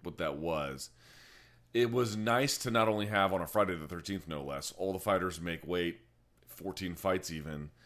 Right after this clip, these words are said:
uh, with no issues. Nobody got sick. Nobody got the flu. Nobody got glass in their eye. Nothing. It just went forward as it was supposed to. And that felt kind of good, but then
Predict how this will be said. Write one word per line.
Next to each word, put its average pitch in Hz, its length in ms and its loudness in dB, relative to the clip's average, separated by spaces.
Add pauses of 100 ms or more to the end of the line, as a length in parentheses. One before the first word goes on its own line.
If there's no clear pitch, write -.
(340)
uh, 82 320 -4
with 85 160 -8
no 98 180 0
issues. 92 600 -4
Nobody 98 240 0
got 98 220 0
sick. 98 420 -4
Nobody 101 220 0
got 98 120 -2
the 95 60 -12
flu. 92 560 -4
Nobody 92 240 -2
got 95 180 0
glass 90 520 2
in 95 100 -4
their 90 220 0
eye. 82 560 -2 (400)
Nothing. 98 320 0
It 85 80 -8
just 98 260 -6 (460)
went 110 240 -6
forward 110 300 2
as 101 140 0
it 101 80 -2
was 87 120 -8
supposed 120 380 -2
to. 82 160 -2
And 107 80 0
that 139 120 0
felt 135 200 -6
kind 110 240 -2
of 85 80 -4
good, 98 240 0
but 113 160 -4
then 131 280 0